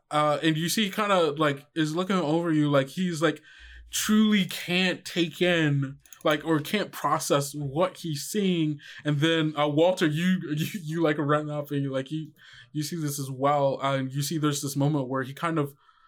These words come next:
he sees you, Walter, and is like, "What?" And then sees Brittany. And then there's almost this, like, there's this moment of recognition where he's like, "Okay, she's here."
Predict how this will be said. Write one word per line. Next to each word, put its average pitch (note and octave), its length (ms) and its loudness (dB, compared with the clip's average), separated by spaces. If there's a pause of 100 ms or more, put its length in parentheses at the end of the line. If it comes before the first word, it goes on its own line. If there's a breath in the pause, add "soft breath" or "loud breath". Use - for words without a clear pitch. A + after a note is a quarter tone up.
he D3+ 280 2
sees D#3+ 440 -4
you, D3 120 0
Walter, B2+ 600 -2
and A#2+ 140 -8
is A#2+ 100 -12
like, A2+ 180 -8 (200)
"What?" C#3+ 160 -20 (120)
And C3+ 200 -4
then C#3+ 260 2
sees D#3 340 -4
Brittany. B2+ 680 -2 (1300 soft breath)
And E3 160 2
then E3 160 2
there's D#3+ 240 4
almost F#3 520 2
this, - 280 0
like, B2+ 300 -2 (680 soft breath)
there's E3 240 0
this D#3+ 140 0
moment G3+ 340 4
of D#3 80 -2
recognition D#3+ 560 2
where C#3 80 2
he's C3 140 -4
like, B2 180 0 (340)
"Okay, A#2 280 -12
she's C3+ 520 -10
here." G#2 500 -8